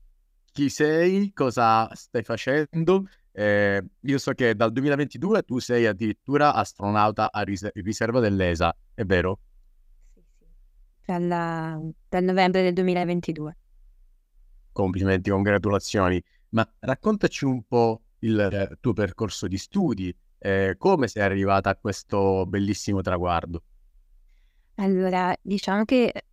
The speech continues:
Speaker 2: quando ero una ragazzina, eh, sono sempre stata attirata molto dallo spazio, ma anche dall'aeronautica.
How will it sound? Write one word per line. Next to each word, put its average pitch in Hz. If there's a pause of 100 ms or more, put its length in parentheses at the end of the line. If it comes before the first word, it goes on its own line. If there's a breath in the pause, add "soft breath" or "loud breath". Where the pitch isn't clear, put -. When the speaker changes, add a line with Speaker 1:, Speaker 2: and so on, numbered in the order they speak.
(460)
Speaker 2:
quando 175
ero 170
una 160
ragazzina, 180
eh, -
sono -
sempre 190
stata 190
attirata 180
molto 175 (100)
dallo 170
spazio, 180
ma 170
anche 175
dall'aeronautica. 165